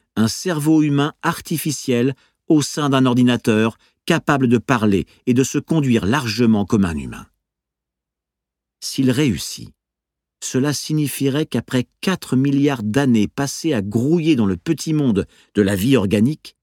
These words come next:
la vie fera soudain irruption dans l'immensité du domaine inorganique,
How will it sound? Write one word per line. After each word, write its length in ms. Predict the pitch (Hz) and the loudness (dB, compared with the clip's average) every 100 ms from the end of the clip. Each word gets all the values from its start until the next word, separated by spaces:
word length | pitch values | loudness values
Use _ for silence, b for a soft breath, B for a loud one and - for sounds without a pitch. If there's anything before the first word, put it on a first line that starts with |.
| _ _ _ - | _ _ _ -2
la 160 | 135 | 0
vie 260 | 143 156 175 | 0 -2 -4
fera 340 | - 143 135 | -2 -2 -2
soudain 420 | 127 - 147 117 117 | -2 -4 0 0 0
irruption 640 | - 165 156 - - 131 127 _ _ _ - | 0 2 0 -2 -4 -2 -2 _ _ _ 0
dans 140 | 113 | 2
l'immensité 800 | 117 151 151 143 - 131 110 139 | 4 4 4 2 -2 -8 -2 2
du 100 | 120 | 2
domaine 480 | 110 110 113 113 117 _ | 4 4 4 4 0 _
inorganique, 880 | 208 156 107 73 78 - - - - | 2 4 2 0 -8 -12 -14 -16 -20